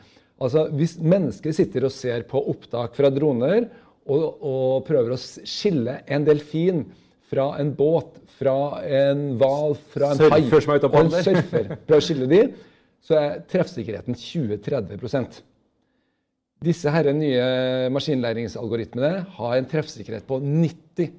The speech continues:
Speaker 1: prosent. Jeg synes det er veldig fascinerende. Prosjektet begynte i fjor.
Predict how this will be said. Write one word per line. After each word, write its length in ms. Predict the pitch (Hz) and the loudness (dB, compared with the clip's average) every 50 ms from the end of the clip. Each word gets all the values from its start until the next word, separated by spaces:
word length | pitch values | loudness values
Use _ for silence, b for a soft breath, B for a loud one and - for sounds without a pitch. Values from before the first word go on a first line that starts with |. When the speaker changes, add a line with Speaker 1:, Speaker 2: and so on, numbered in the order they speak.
| - _ _ | -20 _ _
Speaker 1:
prosent. 420 | - 147 156 156 127 - - - - _ _ _ _ _ _ _ _ _ _ _ _ _ _ _ _ _ - | -2 0 0 0 -2 -4 -10 -20 -20 _ _ _ _ _ _ _ _ _ _ _ _ _ _ _ _ _ -18
Jeg 200 | - - - 135 | -16 -14 -12 -8
synes 140 | - 160 151 | -4 0 2
det 60 | 151 | 2
er 80 | 147 135 143 | 2 2 2
veldig 200 | 170 147 123 107 | 2 2 2 2
fascinerende. 500 | 131 131 120 131 147 127 120 131 151 160 - | -2 -2 -2 -2 -4 -2 -2 -2 -2 -4 -4
Prosjektet 640 | 160 - - 143 - - - 135 135 147 147 131 - | -6 -6 -6 -6 -8 -6 -2 0 0 0 0 -2 -2
begynte 520 | 170 180 165 139 - - - 120 120 135 - | 0 0 0 0 -2 -6 -6 -4 -4 -4 -6
i 140 | - 160 156 170 | -4 -4 -4 -4
fjor. 600 | - - - 170 156 156 180 196 220 262 294 247 | -4 -6 -6 -4 0 0 0 0 0 0 -2 -2